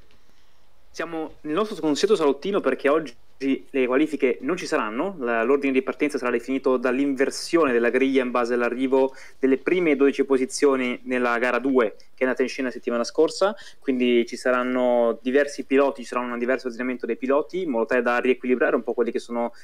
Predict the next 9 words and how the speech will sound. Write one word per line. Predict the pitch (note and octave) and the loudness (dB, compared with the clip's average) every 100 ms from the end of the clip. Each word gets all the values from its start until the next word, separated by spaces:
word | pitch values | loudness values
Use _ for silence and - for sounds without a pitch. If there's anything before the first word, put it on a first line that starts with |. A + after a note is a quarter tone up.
| - | -10
le | B2 | -4
forze | C#3+ C3+ C#3 | -2 -2 -2
in | C3+ | -2
campo, | C#3 F3 F3+ F#3+ | -2 0 4 4
forze | - C#3+ F#3+ | 4 -2 -2
in | |
campo | D3+ A2+ - | -4 -6 -6
che | A2+ A#2 A2+ G#2+ | 0 4 2 4
vedono | C#3 C#3+ A2+ G2+ - | 4 4 0 -6 -10